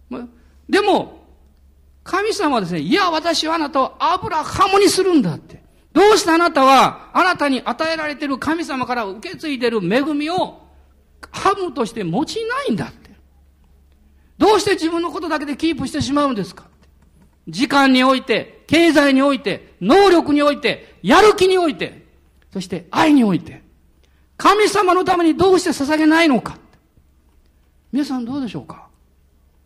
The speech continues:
私はあの、皆さんを責めてるわけじゃないですよ。そのチャレンジを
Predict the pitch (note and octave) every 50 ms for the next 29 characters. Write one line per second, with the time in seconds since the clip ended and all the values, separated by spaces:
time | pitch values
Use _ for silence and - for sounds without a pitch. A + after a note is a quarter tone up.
0 | _ _ _ _ _ _ _ _ _ G#3+ C4 D#4 - E4 D#4+ D4 D4 E4 F4 D4+
1 | - - C#4 E4+ F4 D#4 F4+ C#4 F#3 - C#4+ D#4+ D#4 E4 D#4 D4 B3 B3+ G#3 G3
2 | F#3+ F#3 F3 D#3+ C#3 D#3 E3+ A3+ D#4 - _ _ _ _ _ _ _ _ _ -
3 | - - F4 F#4 F#4+ F#4+ F4+ - E4 F#4+ G4 F#4+ F#4 F4 D#4 C4+ E4 F4+ F4+ D#4
4 | G3 - - - -